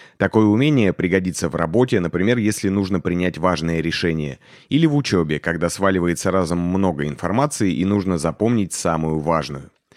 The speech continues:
В исследовании Всемирного экономического форума умение мыслить критически является вторым по востребованности в текущих реалиях,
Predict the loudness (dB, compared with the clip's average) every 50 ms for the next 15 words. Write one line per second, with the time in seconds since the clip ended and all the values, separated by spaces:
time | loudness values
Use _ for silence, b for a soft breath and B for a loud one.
0 | B B B B B B B -2 -2 -2 0 0 2 2 2 2 2 0 2 0
1 | 0 -2 -2 -2 0 2 2 2 2 0 0 0 -2 -2 -2 -2 -2 0 -2 -2
2 | -4 -6 -10 -10 -8 -8 -8 -6 -2 0 2 2 2 2 0 -2 -2 -2 -2 0
3 | 2 2 2 2 2 0 0 0 0 -2 -2 -4 -6 -8 -8 -6 -4 -4 -4 -4
4 | -4 -4 -4 -2 -2 -4 -4 -4 -6 -4 -2 -2 0 2 2 2 2 0 -2 -4
5 | -4 -2 -2 -2 0 2 2 2 0 0 0 -2 -4 -4 -4 -4 -2 0 0 2
6 | 2 0 0 0 -2 -2 -4 -4 -8 -8 -6 -6 -10 -6 -4 -4 -4 -4 -4 -8
7 | -6 -4 -2 0 0 0 -2 -4 -6 -12 -16 -18 -20